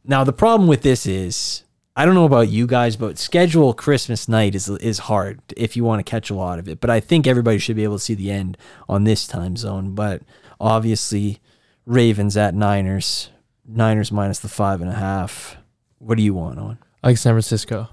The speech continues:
Speaker 2: I think they're, like, head and shoulders above every other team in the N F L, and that includes the Ravens. Uh, best team in the N F L by a margin. I think they're historically good on offense,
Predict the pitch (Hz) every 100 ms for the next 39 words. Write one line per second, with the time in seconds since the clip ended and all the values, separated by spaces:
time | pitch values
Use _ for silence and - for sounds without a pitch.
0 | _ 139 147 147 123 117 110 123 117 113
1 | 110 107 107 107 104 104 104 104 - 110
2 | 107 107 107 - 101 127 _ _ _ -
3 | 120 110 110 - 120 113 120 113 117 113
4 | 110 113 147 160 - _ _ _ _ 113
5 | 107 117 117 107 - 117 117 110 107 113
6 | 107 107 104 104 107 113 120 107 - 110
7 | 107 - 117 113 117 113 113 113 110 -
8 | 113 113 -